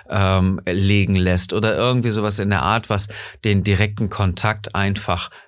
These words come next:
mindert für deine Verkäuferinnen in der Bäckerei. Genauso gut wie für die Zahlung deiner bestellten Backwaren dann im Hausflur oder an der Haustür.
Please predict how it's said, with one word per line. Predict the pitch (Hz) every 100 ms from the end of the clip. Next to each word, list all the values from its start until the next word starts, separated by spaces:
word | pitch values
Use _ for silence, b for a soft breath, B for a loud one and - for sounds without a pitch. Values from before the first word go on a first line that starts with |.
| -
mindert | 101 110 139 123 101 90
für | - -
deine | 95 92 92
Verkäuferinnen | 90 92 - 95 98 - 92 92 90
in | 78 90
der | 85
Bäckerei. | 82 82 - 82 80 78
Genauso | 95 90 104 98
gut | 92 104 98
wie | 104 101 104 B
für | - 117
die | 120
Zahlung | 113 - 98 98 104 104
deiner | 104 98 98 95 90 B -
bestellten | 104 - 98 101 104
Backwaren | 87 87 92 87 95 101
dann | 98 95
im | 92
Hausflur | 85 98 - - 117 110
oder | 107 107 104
an | 98
der | 101 95
Haustür. | 101 117 - - 107 107